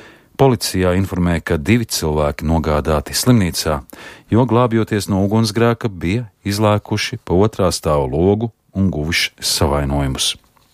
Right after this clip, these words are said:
Losandželosā šodien notiek A S V Kino akadēmijas balvu Oskars pasniegšanas ceremonija.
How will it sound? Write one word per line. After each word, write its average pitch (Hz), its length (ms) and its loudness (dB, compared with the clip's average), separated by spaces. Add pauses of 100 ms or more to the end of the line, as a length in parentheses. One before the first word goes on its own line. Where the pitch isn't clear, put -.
(800)
Losandželosā 156 760 2
šodien 127 460 2 (100)
notiek 113 440 2 (120)
A 95 200 2
S - 160 -4
V 98 160 2
Kino 110 400 2
akadēmijas 87 640 0
balvu 90 560 2
Oskars 90 560 -2
pasniegšanas 80 840 -2
ceremonija. 73 720 0